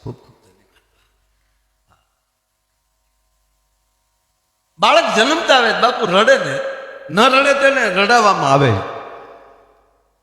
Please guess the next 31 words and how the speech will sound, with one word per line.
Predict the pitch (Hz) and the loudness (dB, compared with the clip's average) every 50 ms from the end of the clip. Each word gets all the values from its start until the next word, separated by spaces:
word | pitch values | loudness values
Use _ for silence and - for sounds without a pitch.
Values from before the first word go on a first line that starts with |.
| _ _ _ _ _ _ _ _ _ _ _ _ _ _ - | _ _ _ _ _ _ _ _ _ _ _ _ _ _ -4
એક | 185 165 156 | -4 -2 0
ભાઈ | 170 180 202 | 2 2 2
મને | 208 208 214 214 202 | 2 0 -4 -6 -6
પૂછ્યું, | - - 180 202 208 - 190 220 196 180 | -8 -8 -8 -6 -4 -4 -4 -6 -6 -6
મને | 175 175 180 185 | -6 -6 -6 -8
કહે | 185 190 190 190 | -6 -6 -6 -6
છે, | 185 202 190 | -6 -8 -8
"બાળક | 160 147 143 151 170 185 185 - 135 120 | -4 0 0 2 2 2 0 -2 -4 -4
જન્મ્યું | 131 135 135 151 156 170 190 190 165 | -4 -4 -2 -2 -2 -2 -2 -2 -2
જ | 151 | -4
હોય | 156 175 180 175 | -4 -6 -6 -6
ને | 170 143 | -8 -10
આવતા | 117 117 127 143 160 160 - 190 | -8 -6 -6 -6 -6 -8 -8 -10
આવે | 175 170 185 185 | -8 -6 -6 -8
તેની | 185 185 185 185 180 | -8 -10 -12 -10 -10
માથે | 180 190 185 175 180 | -10 -10 -10 -10 -8
હું | 175 180 247 269 214 160 | -6 -4 -4 -4 -4 -4
દુઃખના | 165 196 196 - 175 170 175 151 | -4 -6 -6 -4 -6 -4 -4 -4
ડુંગરા | 135 131 151 165 160 156 160 156 143 | -4 -4 -6 -6 -4 -4 -4 -4 -6
તૂટી | 113 - 156 143 - 147 131 | -6 -8 -10 -12 -12 -12 -12
ગયા | 131 139 135 | -8 -8 -6
હોય | 131 131 127 | -6 -6 -8
તે | 123 - 131 110 | -10 -12 -12 -12
રાડ્યું | 101 113 120 117 117 110 98 98 | -10 -10 -10 -10 -10 -12 -12 -12
નાખે?" | 101 95 87 - - - - _ _ _ _ _ _ _ _ _ _ _ _ _ _ _ _ _ _ _ _ _ _ _ _ _ _ _ _ _ _ _ _ _ _ _ _ _ _ _ _ _ _ _ _ _ _ _ _ _ _ _ _ _ _ _ | -14 -14 -16 -18 -20 -20 -20 _ _ _ _ _ _ _ _ _ _ _ _ _ _ _ _ _ _ _ _ _ _ _ _ _ _ _ _ _ _ _ _ _ _ _ _ _ _ _ _ _ _ _ _ _ _ _ _ _ _ _ _ _ _ _
કોઈ | - 147 143 156 | -2 0 0 0
પણ | 151 - - 185 180 | 0 2 0 0 2
વસ્તુ | 170 147 139 127 - - - 175 139 113 110 - - - - - - - - _ _ _ _ _ _ _ _ _ _ _ _ _ _ _ _ _ _ _ _ _ 110 110 | 0 0 -2 -2 -4 -4 -4 -2 -2 -2 -2 -6 -10 -18 -20 -20 -20 -20 -20 _ _ _ _ _ _ _ _ _ _ _ _ _ _ _ _ _ _ _ _ _ -20 -12
જગતમાં | 98 131 131 143 160 156 - - 170 160 156 | -8 -6 -4 -4 -4 -6 -6 -8 -6 -4 -2
આવે | 156 160 175 208 | -2 -2 -4 -6
ને | 196 151 123 123 | -6 -8 -10 -10